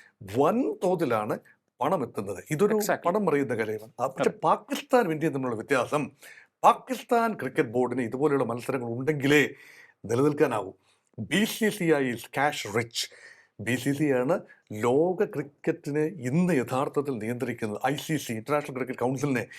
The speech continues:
Speaker 1: യഥാർത്ഥത്തിൽ de facto നിയന്ത്രിക്കുന്നത് ബി സി സി ഐയുടെ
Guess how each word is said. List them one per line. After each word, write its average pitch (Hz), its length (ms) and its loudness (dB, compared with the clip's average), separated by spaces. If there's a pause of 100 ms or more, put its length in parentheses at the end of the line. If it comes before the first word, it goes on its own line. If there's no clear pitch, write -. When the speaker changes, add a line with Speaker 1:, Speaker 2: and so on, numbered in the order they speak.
(220)
Speaker 1:
യഥാർത്ഥത്തിൽ 175 840 4 (280)
de 156 240 2
facto 165 540 0
നിയന്ത്രിക്കുന്നത് 151 680 4 (320)
ബി 175 260 -2
സി 156 280 -2
സി 147 160 -4
ഐയുടെ 127 320 0